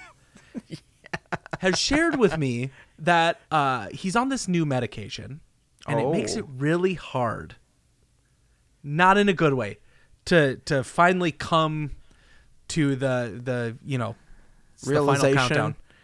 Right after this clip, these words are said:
Speaker 1: Yeah.
Speaker 2: And on many occasion, he has fully closed his move ring trying to. <laughs>
Speaker 1: Well, you know, he can't,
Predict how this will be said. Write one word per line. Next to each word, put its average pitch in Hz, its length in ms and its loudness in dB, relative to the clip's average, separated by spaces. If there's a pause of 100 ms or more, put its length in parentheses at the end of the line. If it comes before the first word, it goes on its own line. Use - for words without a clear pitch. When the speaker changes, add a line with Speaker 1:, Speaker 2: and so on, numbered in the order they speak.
(160)
Speaker 1:
Yeah. 110 340 -4
Speaker 2:
And 165 200 2 (720)
on 151 200 2
many 165 260 -2
occasion, 139 580 -4
he 147 220 -8
has 131 240 -6
fully 143 480 -4
closed 131 600 -2
his 127 420 -4 (180)
move 123 460 -2
ring 113 320 -6 (1080)
trying 151 480 4 (160)
to. 135 340 -2
<laughs> - 40 -20 (4000)
Speaker 1:
Well, 302 200 6
you 302 120 -2
know, 277 180 2
he 277 80 -2
can't, 254 360 -2